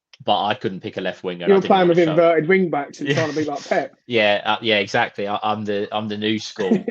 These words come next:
Speaker 2: <laughs>
Speaker 1: Um,
Speaker 2: Four four fucking two.
Speaker 1: <laughs> So, yeah, we've both got Jed Wallace playing in slightly different roles.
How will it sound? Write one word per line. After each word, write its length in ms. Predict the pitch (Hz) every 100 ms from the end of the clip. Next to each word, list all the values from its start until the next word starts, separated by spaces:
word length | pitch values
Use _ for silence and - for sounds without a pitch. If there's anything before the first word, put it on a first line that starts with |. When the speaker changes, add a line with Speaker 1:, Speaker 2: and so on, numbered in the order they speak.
| -
Speaker 2:
<laughs> 140 | -
Speaker 1:
Um, 340 | - 92 185 180
Speaker 2:
Four 260 | 165 156
four 320 | 147 165 151
fucking 520 | 139 185 156 - 151 139
two. 380 | - 156 143 139 - -
Speaker 1:
<laughs> 80 | 165 _ _ _ - - _ - - - - -
So, 180 | - 170
yeah, 320 | 131 123 98 85
we've 100 | 123
both 200 | 196 202
got 160 | 143
Jed 180 | 143 120
Wallace 300 | 110 110 107
playing 220 | - 113
in 60 | 107
slightly 320 | - 123 101
different 300 | 104 104 95
roles. 460 | 98 85 85 90